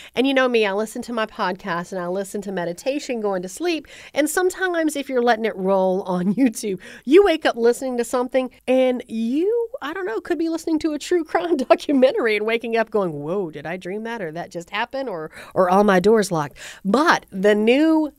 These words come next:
sleep timer you can set inside of the Odyssey app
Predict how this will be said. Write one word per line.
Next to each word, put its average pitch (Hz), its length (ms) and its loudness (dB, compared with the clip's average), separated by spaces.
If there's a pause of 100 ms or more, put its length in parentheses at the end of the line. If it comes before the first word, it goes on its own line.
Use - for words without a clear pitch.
(160)
sleep 330 420 0
timer 165 540 -2
you 185 160 -4
can 185 160 0
set 180 440 2
inside 214 460 0
of 180 60 -2
the 185 120 2
Odyssey 170 400 0
app 151 180 0